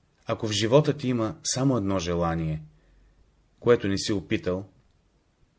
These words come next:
да ти се не свиди, то е най-последното, като Адамовото дърво. Не пожелавай плодовете му.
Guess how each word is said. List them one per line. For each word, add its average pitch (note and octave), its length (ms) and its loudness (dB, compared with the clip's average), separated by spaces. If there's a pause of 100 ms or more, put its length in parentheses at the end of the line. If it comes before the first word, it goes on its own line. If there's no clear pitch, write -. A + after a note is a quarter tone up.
(320)
да F#2 140 -4
ти G2 120 -10
се F#2+ 160 -4
не F2 120 -4
свиди, F#2 520 -2 (1120)
то A2+ 160 2
е G#2 60 0
най-последното, G#2 1000 0
като F2 380 -8
Адамовото F#2+ 600 -2
дърво. F2+ 460 -2 (280)
Не G#2 140 -4
пожелавай A2 640 2
плодовете E2+ 500 -4
му. D#2 200 -6